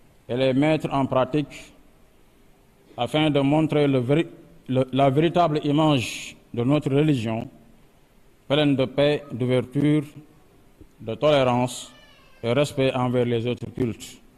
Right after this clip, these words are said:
Une religion du juste milieu, sans laxisme ni extrémisme. Allah subhanahu wa ta'ala fasse de nous de vrais musulmans, avec une croyance authentique et ferme,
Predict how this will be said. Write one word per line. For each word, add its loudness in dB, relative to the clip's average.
Une -4
religion 0
du -4
juste -8
milieu, 0
sans -6
laxisme -6
ni 2
extrémisme. -4
Allah 2
subhanahu 0
wa -2
ta'ala 2
fasse -6
de -4
nous -2
de -4
vrais 2
musulmans, 0
avec -2
une -4
croyance 0
authentique -2
et -4
ferme, 2